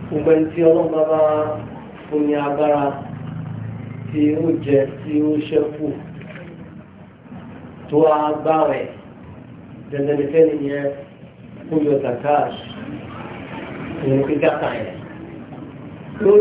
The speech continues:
yọ fúnra rẹ̀ àti gbogbo ẹni tó ṣe pé òun ní ń bọ́ wọn, òun ní ń fún wọn lóúnjẹ, tó yóò yọ fún wọn. Bẹ̀rẹ̀ láti rí àwọn ìyàwó, àwọn ọmọ rẹ̀. So,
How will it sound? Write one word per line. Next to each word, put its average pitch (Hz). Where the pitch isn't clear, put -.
yọ 156
fúnra 151
rẹ̀ 131
àti 151
gbogbo 151
ẹni 156
tó 156
ṣe 151
pé 156
òun 151
ní 143
ń 139
bọ́ 143
wọn, -
òun 127
ní 139
ń 139
fún 151
wọn 139
lóúnjẹ, 139
tó 131
yóò 151
yọ 139
fún 143
wọn. 127
Bẹ̀rẹ̀ 135
láti 160
rí 156
àwọn 143
ìyàwó, 135
àwọn 139
ọmọ 143
rẹ̀. 135
So, 139